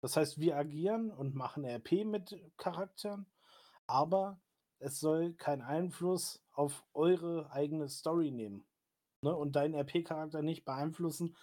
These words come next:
was alles außerhalb von dieser Story ist, weil das ist ja ein Strang. Black Rain und die jeweiligen Charaktere ist ja ein Strang. Und der soll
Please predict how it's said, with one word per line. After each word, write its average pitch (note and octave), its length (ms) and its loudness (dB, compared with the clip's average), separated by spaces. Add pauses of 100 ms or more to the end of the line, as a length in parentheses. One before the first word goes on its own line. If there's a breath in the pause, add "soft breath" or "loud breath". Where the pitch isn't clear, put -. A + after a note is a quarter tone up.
(240 loud breath)
was D3 260 2
alles D3+ 340 2
außerhalb C#3 640 0
von C#3 420 -2 (320)
dieser F3 280 0
Story C3 420 0
ist, C3 260 -2 (300 loud breath)
weil B2 120 4
das D3 200 2
ist E3+ 120 -4
ja F#3 100 2
ein E3 80 0
Strang. C3 560 -4
Black D3 260 -4
Rain F#3+ 220 0
und D#3+ 340 -4
die C#3+ 260 -6
jeweiligen D3 320 2
Charaktere C#3+ 540 -2
ist D3 140 0
ja C#3+ 100 0
ein D#3+ 220 2
Strang. B2 380 -6 (680 loud breath)
Und C3+ 240 0
der D3 140 6
soll E3+ 420 0